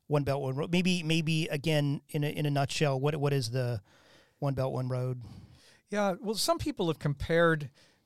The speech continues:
Speaker 2: the Belt and Road Initiative to the Marshall Plan. You know, China's
Speaker 1: Okay.
Speaker 2: China's plan to invest very heavily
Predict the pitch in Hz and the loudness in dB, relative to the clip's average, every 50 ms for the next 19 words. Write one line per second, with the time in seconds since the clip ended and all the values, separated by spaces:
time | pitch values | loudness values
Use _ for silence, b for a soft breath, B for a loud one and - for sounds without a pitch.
0 | - 143 139 143 139 139 135 131 135 143 - _ - 175 131 - 156 147 165 - | -14 -8 -6 -4 -4 -4 -4 -6 -6 -8 -12 _ -18 -12 -4 0 0 0 0 -2
1 | 139 139 135 143 147 139 131 131 123 123 - - 123 110 - - 120 120 - 147 | -4 -2 -2 -2 -2 0 0 0 -2 -2 -2 -4 -8 -8 -6 -8 -8 -6 -6 -6
2 | 120 123 127 127 127 135 139 135 - - 117 104 - - - 107 98 98 92 - | -4 -4 -2 -2 0 0 -2 -2 -4 -6 -6 -8 -8 -10 -12 -10 -10 -12 -16 -20
3 | - 107 - b b b b b b 139 127 - - - 185 190 196 180 170 165 | -20 -20 -20 b b b b b b -8 -6 -6 -4 -2 0 0 0 0 0 0
4 | 147 120 107 - - _ B B B B B B B B - - 196 208 214 208 | 0 -2 -2 -4 -10 _ B B B B B B B B -2 0 0 2 2 0
5 | 202 185 - - - 165 151 143 147 143 139 143 143 - 156 135 135 131 131 120 | -2 -4 -4 -8 -6 -4 -2 0 0 0 -2 -2 -4 -6 -4 -4 -4 -4 -4 -4
6 | 135 156 160 156 - - 131 117 123 180 214 233 233 226 208 170 - 190 175 170 | -2 -2 0 0 -2 -6 -8 -10 -4 -2 0 0 2 0 0 -2 0 0 0 0
7 | 160 180 175 165 160 156 151 151 147 | 2 0 -2 0 -2 -2 -2 -4 -6